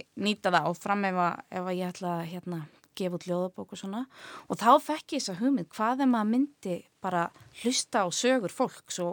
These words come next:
og, og, hérna, og láta það vera kveikjan af einhverju. Þannig að þá einhvern veginn tók ég þessa ákvörðun og hafði samband við,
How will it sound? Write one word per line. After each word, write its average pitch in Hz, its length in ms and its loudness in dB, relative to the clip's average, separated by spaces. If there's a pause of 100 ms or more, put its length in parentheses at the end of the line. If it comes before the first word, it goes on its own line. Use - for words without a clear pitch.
og, 185 220 -2 (100)
og, 185 320 -4
hérna, 180 540 -8 (760)
og 196 140 2
láta 214 260 4
það 240 400 6
vera 233 240 2
kveikjan 240 720 -4
af 226 240 -4
einhverju. - 380 -12 (580)
Þannig 180 240 2
að - 80 -6
þá 208 80 8
einhvern 220 380 4
veginn 185 180 -4
tók 226 220 -2
ég 175 80 -4
þessa 196 180 -2
ákvörðun 160 640 -6
og - 240 -10
hafði 190 300 0
samband 214 560 0
við, 196 240 -2